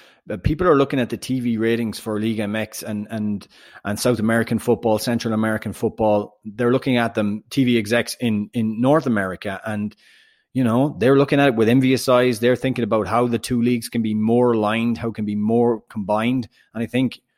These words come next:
that's the next thing we're gonna see, is where there's gonna be more of a streamlining between the two leagues, intra-league competition. That's gonna be good, but eventually I think they're gonna wanna try and unite the league. And that is where I would feel that that won't be good for us on our end.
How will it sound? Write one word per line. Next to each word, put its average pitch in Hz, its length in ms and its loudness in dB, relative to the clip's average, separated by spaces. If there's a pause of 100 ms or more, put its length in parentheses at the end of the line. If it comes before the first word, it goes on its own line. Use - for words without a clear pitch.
(340)
that's 123 400 -4
the 127 80 -4
next 120 220 0
thing 123 160 0
we're 110 80 2
gonna 98 220 -4
see, 147 340 2
is 92 140 -2
where 107 180 0
there's 104 220 -2
gonna 110 240 -4
be 107 160 -4
more 117 400 2
of 98 100 -4
a - 20 -8
streamlining 110 680 -2
between 117 320 -2
the 107 60 -4
two 110 220 -4
leagues, 110 460 -2 (220)
intra-league 117 640 0
competition. 113 800 -4
That's 139 200 -2
gonna 160 180 4
be 110 120 4
good, 113 320 4
but 107 140 2
eventually 120 480 0
I 98 40 2
think 113 180 -6
they're 104 60 -6
gonna 104 180 -4
wanna 107 240 -2
try 113 220 -2
and 101 140 -2
unite 104 440 0 (240)
the 113 100 -4
league. 95 380 -6 (480)
And 101 120 0
that 123 240 2
is 95 200 -2
where 98 340 2 (300)
I 104 120 2
would 98 220 -2
feel 104 460 0
that 90 200 -4
that 98 200 0
won't 104 180 0
be 98 100 -4
good 101 280 -2
for 101 280 -4
us 110 220 0
on 98 200 -8
our 104 280 2
end. 85 300 -10